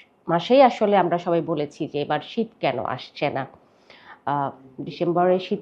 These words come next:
পড়েনি। শীত না আসার পেছনে কারণ হিসেবে আবহাওয়াবিদরা যেটা বলছেন যে আসলে ডিসেম্বর মাসে স্বাভাবিকের তুলনায়, আহ, তাপমাত্রাটা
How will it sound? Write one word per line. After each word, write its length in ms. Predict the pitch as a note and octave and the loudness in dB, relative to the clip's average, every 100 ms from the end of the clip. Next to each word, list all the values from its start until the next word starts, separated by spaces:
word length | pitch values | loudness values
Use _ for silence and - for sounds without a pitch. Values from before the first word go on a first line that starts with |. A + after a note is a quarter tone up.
| - | -4
পড়েনি। 460 | G3+ G#3+ C4 F#4 | -2 -2 -2 -2
শীত 480 | G4 D4+ D4 - - | -2 -6 -6 -8 -2
না 340 | A3+ G3 A#3 C4+ | 0 2 2 0
আসার 480 | C#4+ - E4 E4 E4 - - - _ _ | 0 2 6 6 2 -10 -20 -20 _ _
পেছনে 880 | C4+ C4+ - D4+ C#4+ C#4+ C#4 C#4+ C#4 C#4 | 4 4 4 4 8 8 10 10 8 6
কারণ 280 | A#3+ A3+ A3+ | 4 4 2
হিসেবে 360 | A#3+ - A#3+ | -4 -4 -2
আবহাওয়াবিদরা 960 | G3 F#3+ G#3+ A3 G#3+ - - G3+ E3+ G#3+ | 0 0 -2 -2 -4 -6 -2 -2 2 0
যেটা 240 | G#3 G#3 | 0 -2
বলছেন 480 | G#3 G#3 G#3 G#4+ A4+ | 2 4 4 8 8
যে 120 | D4+ | 10
আসলে 420 | G3+ G3 G3 G3 F3+ - - - | 8 8 6 6 6 0 -18 -4
ডিসেম্বর 420 | G3 B3+ A3+ A#3+ | 0 6 8 8
মাসে 360 | A#3 A3+ - A3+ | 6 4 2 0
স্বাভাবিকের 640 | A3+ G#3+ A3 A#3 B3+ C4 B3+ | 4 6 6 6 8 6 6
তুলনায়, 460 | B3+ B3 A#3+ F3 A#3+ - - - - | 6 10 12 10 6 0 -20 -20 -10
আহ, 200 | F3+ E3+ F3 | -6 -4 2
তাপমাত্রাটা 680 | A#3+ A#3 G#3 G3+ D#3 - | 0 2 -2 0 -4 -2